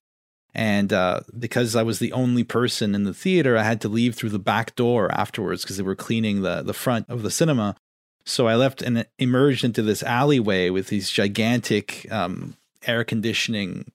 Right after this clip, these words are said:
machines of some sort out there. And I had to make my way back to the street. And I remember with as much, if not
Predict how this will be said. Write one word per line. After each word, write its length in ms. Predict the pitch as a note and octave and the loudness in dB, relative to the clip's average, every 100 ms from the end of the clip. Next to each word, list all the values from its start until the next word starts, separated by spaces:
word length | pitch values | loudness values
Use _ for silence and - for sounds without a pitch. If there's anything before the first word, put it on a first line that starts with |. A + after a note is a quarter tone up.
| - | -14
machines 640 | A2 G#2+ - A#2+ A2 A2 | -10 -4 -4 -2 -2 -4
of 80 | G#2 | -6
some 200 | - G2+ | -6 -6
sort 400 | - A2+ G2+ G2+ | -4 -2 -2 -2
out 240 | - G2+ - | -2 -4 -2
there. 420 | G2+ G2 G2+ G2 _ _ _ _ _ _ _ | 0 2 0 -4 _ _ _ _ _ _ _
And 180 | A2+ A2+ | -2 0
I 40 | A2+ | 2
had 160 | A#2+ | 2
to 60 | A#2 | 2
make 300 | A2+ A#2+ A2 | 4 2 2
my 140 | A#2+ | 0
way 160 | A2+ A2+ | 2 2
back 280 | G#2+ A2 A2 | 2 2 0
to 100 | A2+ | -4
the 80 | G2+ | -4
street. 440 | - - D#3 C#3 | -4 0 0 0
And 140 | A#2+ G#2+ | 0 0
I 40 | |
remember 800 | G#2+ A2 C3+ C#3 A#2 G#2 G2 G2+ _ _ _ _ _ - - - | 0 2 2 4 4 2 2 -2 _ _ _ _ _ -18 -10 -2
with 300 | C3+ C#3 C3+ | 2 2 2
as 200 | A#2+ B2 | 2 2
much, 340 | D#3 B2 - | 4 2 2
if 140 | A#2 - | 0 2
not 300 | B2 A2+ | 2 2